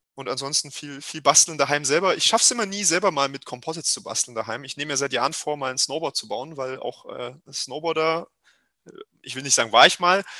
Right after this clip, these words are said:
aber das ist auch so ein Thema, wo ich sag, ja, wenn man schon in der Branche arbeitet, sich mal ein Snowboard laminieren, das muss man einmal gemacht haben. Aber ich nehm's mir mal vor. Aber das ist, äh, sind so, glaub ich, die Dinger. Viel in den Bergen, ich mein, das, da profitiere ich natürlich von Augsburg, ne?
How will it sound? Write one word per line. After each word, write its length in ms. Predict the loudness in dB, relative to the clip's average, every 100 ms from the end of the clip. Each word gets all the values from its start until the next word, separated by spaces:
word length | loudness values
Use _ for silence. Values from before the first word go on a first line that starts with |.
| -16 -14 -4
aber 200 | 0 2
das 140 | 4
ist 120 | 4 2
auch 100 | 2
so 100 | 0
ein 60 |
Thema, 240 | -2 -2 -2
wo 60 | -2
ich 80 |
sag, 180 | -4 -4
ja, 100 | -4
wenn 80 | -4
man 120 | -2
schon 160 | -4 -4
in 60 |
der 60 | -6
Branche 280 | -2 -2 0
arbeitet, 240 | -2 -2 -6
sich 140 | -10
mal 100 | -8
ein 60 | -6
Snowboard 320 | -6 -6 -4
laminieren, 380 | -4 -6 -10 -4
das 180 | -4
muss 160 | -4 -10
man 100 | -8
einmal 320 | -10 -10 -12
gemacht 320 | -6 -6 -4 -2
haben. 260 | -4 -4 -18 -20 -20 -20 _
Aber 320 | -8 -6 -8 -12 -20 _
ich 140 | -10 -2
nehm's 200 | 0 0
mir 80 |
mal 120 | -2 -6
vor. 260 | -8 -10 -10 -20 _ _ _ _ _ -6
Aber 180 | -4
das 120 | -2 0
ist, 280 | 2 2
äh, 340 | 2 -2 -4 -8 _ _ _ _ _ _ _ _ _
sind 180 | -6 0
so, 80 | 2
glaub 160 | 2
ich, 60 | 0
die 60 | -6
Dinger. 160 | -4
Viel 160 | -2 0
in 80 | 2
den 120 | 6
Bergen, 240 | 10 10 8
ich 120 | -4
mein, 120 | 4
das, 180 | 6 6
da 80 | 2
profitiere 380 | -2 -8 -2 -2
ich 60 |
natürlich 260 | -2 -4 -6
von 100 | -6
Augsburg, 560 | -6 -4 -6 -2 -2 0
ne? 240 | -4 -4